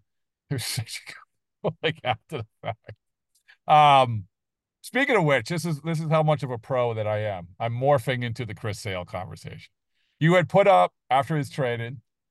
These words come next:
when I was on the zip line, uh, a, it, it looked like a, a slow motion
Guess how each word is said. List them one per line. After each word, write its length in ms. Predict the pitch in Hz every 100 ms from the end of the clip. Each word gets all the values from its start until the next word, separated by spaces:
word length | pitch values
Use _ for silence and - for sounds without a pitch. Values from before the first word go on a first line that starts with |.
| _
when 100 | 127
I 60 | 135
was 120 | 135
on 120 | 135
the 80 | 127
zip 260 | 131 120
line, 360 | 117 107 104 95 - _ _ _ _
uh, 480 | 131 123 113 110 101 -
a, 540 | 135 127 123 120 110 - _ _ _ _ -
it, 140 | 123 113
it 120 | 135
looked 200 | 175 165
like 240 | 160 143
a, 320 | 139 123 113 -
a 180 | 113 107
slow 320 | - 135 131
motion 600 | 127 127 117 117 110 104